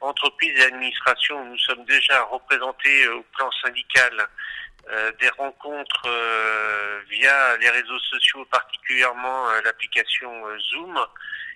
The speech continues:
Et, euh, je me mettrai en contact avec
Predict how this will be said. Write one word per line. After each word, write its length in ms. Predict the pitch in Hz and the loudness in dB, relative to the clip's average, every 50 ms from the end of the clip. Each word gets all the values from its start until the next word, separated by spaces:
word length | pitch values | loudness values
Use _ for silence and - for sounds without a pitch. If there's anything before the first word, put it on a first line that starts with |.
| _ _ - | _ _ -10
Et, 400 | - 113 120 127 131 127 123 120 | -2 0 2 4 4 6 6 6
euh, 260 | 117 113 113 113 113 107 | 6 4 2 2 2 2
je 160 | 110 117 123 131 | 2 2 2 0
me 160 | 127 131 131 131 | -4 -6 -4 0
mettrai 500 | 131 147 151 - - - 156 160 156 147 | 2 2 2 2 2 4 6 6 6 4
en 140 | 139 131 - | 2 0 -4
contact 600 | _ - 135 127 _ - 143 139 - - - 120 | _ -14 -16 -8 _ 2 2 2 2 2 2 2
avec 220 | 110 113 117 - | 4 4 2 0